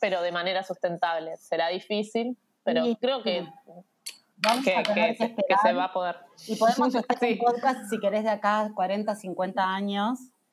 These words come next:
Speaker 1: Sí, por fin.
Speaker 2: <laughs> Y, y escuchamos este que estamos haciendo hoy, treinta de abril de
Speaker 1: <laughs> Del dos mil veinte
Speaker 2: del dos mil veinte,
Speaker 1: allá.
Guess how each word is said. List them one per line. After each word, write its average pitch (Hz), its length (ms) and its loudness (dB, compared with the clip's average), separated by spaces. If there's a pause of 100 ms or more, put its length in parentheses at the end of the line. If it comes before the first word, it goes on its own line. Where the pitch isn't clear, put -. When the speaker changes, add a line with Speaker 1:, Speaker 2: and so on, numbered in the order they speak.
Speaker 1:
Sí, 247 320 0
por 220 260 0
fin. 208 160 0
Speaker 2:
<laughs> 233 960 2
Y, 220 60 -2
y 220 80 2
escuchamos 247 640 0
este 254 240 0
que 220 60 0
estamos 208 320 0
haciendo 202 720 0 (320)
hoy, 247 440 2
treinta 233 440 4
de 214 140 4
abril 220 540 4
de 214 260 4 (100)
Speaker 1:
<laughs> 240 960 0
Del 302 240 2
dos 277 180 0
mil 285 240 0
veinte 277 460 0
Speaker 2:
del 226 60 4
dos 233 160 4
mil 254 320 2
veinte, 247 320 0
Speaker 1:
allá. - 20 0